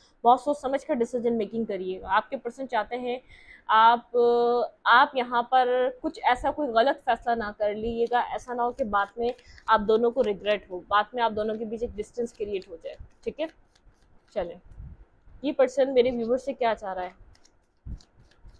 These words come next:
ये, इस person को ऐसा लगता है या तो आप बहुत ज़्यादा knowledgeable हैं,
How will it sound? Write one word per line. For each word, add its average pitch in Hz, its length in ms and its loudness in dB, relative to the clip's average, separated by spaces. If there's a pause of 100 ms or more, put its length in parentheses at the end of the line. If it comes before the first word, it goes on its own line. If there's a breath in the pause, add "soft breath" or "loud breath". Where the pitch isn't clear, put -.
(400)
ये, 285 220 -8
इस - 100 -2
person 339 280 -4
को 302 60 2
ऐसा 294 160 2
लगता 269 260 -2
है 269 100 4
या 254 80 4
तो 254 140 0
आप 254 80 4
बहुत 233 200 2
ज़्यादा 247 140 0
knowledgeable 208 580 -6
हैं, 208 160 -14